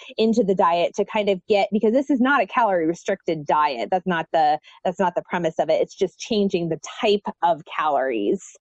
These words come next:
So I don't focus a lot on calories. I focus more on the types. So making sure that the macronutrients are, are in line and that they feel good and they feel healthy. I've had several clients who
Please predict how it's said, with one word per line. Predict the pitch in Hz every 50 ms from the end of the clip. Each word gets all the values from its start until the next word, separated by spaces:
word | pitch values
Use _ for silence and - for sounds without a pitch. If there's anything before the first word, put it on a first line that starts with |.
| _ - - - - -
So | - 247 220 202
I | - 214
don't | 208 233 233 220 -
focus | - 233 214 202 - 214 196 -
a | 202
lot | 180 175 170 175 165 - -
on | 165 170 160 170 190 196
calories. | - 240 208 214 226 233 240 262 269 269 262 214
I | 180 180 -
focus | 190 180 175 - 170 165 -
more | 190 180 170 165 165 147
on | 123 151 156 151 147 - -
the | 147
types. | - - - 143 110 - - - - - - -
So | - 208 180 170
making | 165 170 165 - - 175 165
sure | - 170 160 160
that | 160 160 160 -
the | 160
macronutrients | 151 151 156 147 151 - 175 151 147 151 147 - 160 143 135 147 151 151 -
are, | 156 139 139 143 143 _ - - _ - - - -
are | 208 214 196 180
in | 165 120 170 190 185 180
line | 170 151 147 151 151 160 175 208 240 294 302
and | - - 196 190 185 175 175 170 175 170
that | 180 170 170 -
they | 233 226
feel | - - 196 180 180
good | 175 - 160 147 180 247 277
and | 269 214
they | 175 170
feel | - 190 165
healthy. | 151 - 196 220 220 - 123 107 98
I've | 147 190 -
had | - 214 196 185 180 - _ _ _ _ _ -
several | 262 240 214 226 214 208 196 _ _ _ _ _
clients | - - 190 180 196 208 233 233 - -
who | 240 208 190 190 190 185 185 185 180